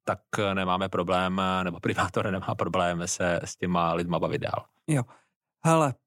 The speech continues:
Speaker 2: asi za mě poslední otázka v tuhle tu chvíli. Je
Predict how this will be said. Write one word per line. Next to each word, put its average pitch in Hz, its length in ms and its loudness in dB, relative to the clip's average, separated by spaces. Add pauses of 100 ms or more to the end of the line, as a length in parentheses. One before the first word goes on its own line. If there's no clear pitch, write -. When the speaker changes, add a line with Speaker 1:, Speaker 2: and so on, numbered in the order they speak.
(120)
Speaker 2:
asi 160 300 2
za 160 120 4
mě 165 180 4
poslední 160 520 0
otázka 139 460 0
v 123 60 -8
tuhle 135 180 0
tu 139 120 -2
chvíli. 127 300 0
Je 147 520 2